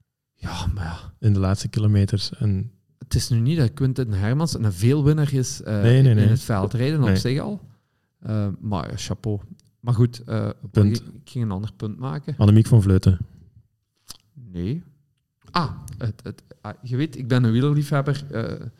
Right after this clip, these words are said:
Speaker 1: puur sang. We hebben alle twee Icarus gezien.
Speaker 2: Ja.
Speaker 1: Dus mijn conclusie is al direct, ja goed, stel dat je onderzoek doet en dat niet alles normaal is zoals een normale periode bij vrouwen zou moeten
Speaker 2: Mhm.
Speaker 1: zijn, wat beïnvloedt die periode nog?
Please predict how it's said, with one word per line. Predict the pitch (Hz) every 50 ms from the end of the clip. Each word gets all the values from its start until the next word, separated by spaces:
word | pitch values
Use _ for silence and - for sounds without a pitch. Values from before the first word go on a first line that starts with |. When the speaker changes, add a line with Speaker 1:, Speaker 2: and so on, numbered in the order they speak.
| _ _ _ _ _ _ _ _ _ _
Speaker 1:
puur | - 139 131 -
sang. | - - 151 156 175 190 - - - - -
We | - 117
hebben | 123 123 135 -
alle | - 147 156
twee | 147 151 143 - - - - - - _ _
Icarus | - 135 - 123 110 104 98 - -
gezien. | - 95 95 101 95 92 - _ _ _ _ _ _ _ _ -
Speaker 2:
Ja. | 131 131 - - - - - - - - - - - - - - - -
Speaker 1:
Dus | - 110 123 127 120 - 135 123 - - - - -
mijn | - 117 110 120 151 180
conclusie | 175 175 143 120 135 139 147 156 156
is | 151
al | 131 127 120 107
direct, | 120 101 110 113 135 147 143 -
ja | 135 117 107
goed, | 98 110 135 - -
stel | - - - - 165 190 214
dat | 196 147
je | 113 -
onderzoek | - 131 135 151 135 110 131 131 113
doet | 110 117 113 - -
en | - 117 117 113 110
dat | 113 110 -
niet | - 127 147 143 -
alles | - 113 117 120 120 117 - -
normaal | 127 117 117 101 98 104 104 110 113 113
is | - 123 117 -
zoals | - 113 107 104 98 104
een | 107 107 104 104
normale | 104 110 110 107 107 104 104 107 104
periode | - - 107 107 110 107 107 104 98
bij | 92 101 101 101
vrouwen | 101 101 104 104 101 98
zou | 98 107 101 110
moeten | 113 101 95
Speaker 2:
Mhm. | 98 101
Speaker 1:
zijn, | 117 101 90 104 131 160 185 - - - - _ _ _ _ _ _ _ _ _ _ _ _ _ _ _ _ _ _ _ _
wat | _ - 123 143 143
beïnvloedt | - - 151 156 165 147 127 123 117 - 127 - -
die | 120 120
periode | - 120 117 117 117 117 107 98
nog? | 98 107 123 131 110 - - - - -